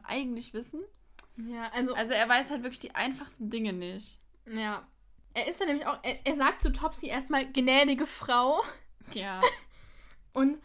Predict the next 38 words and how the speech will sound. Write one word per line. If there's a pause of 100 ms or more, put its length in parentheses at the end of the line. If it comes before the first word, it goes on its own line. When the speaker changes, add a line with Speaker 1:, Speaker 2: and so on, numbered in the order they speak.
(120)
Speaker 2:
fragt
noch
so,
„Ja,
beißt
du
auch
gar,
oder,
oder?“ (500)
Und
nee,
er
sagt, (140)
„Sie
beißt
ja
gar
nicht.“
Speaker 1:
Ja,
Speaker 2:
Und
Speaker 1:
er
ist
Speaker 2:
Holger
Speaker 1:
richtig
Speaker 2:
so,
Speaker 1:
überrascht,
Speaker 2:
„Ja,
Speaker 1:
dass
das
Speaker 2:
warum
Speaker 1:
Pferd
ihn
Speaker 2:
sollte
Speaker 1:
nicht
Speaker 2:
sie
Speaker 1:
frisst.
Speaker 2:
auch?“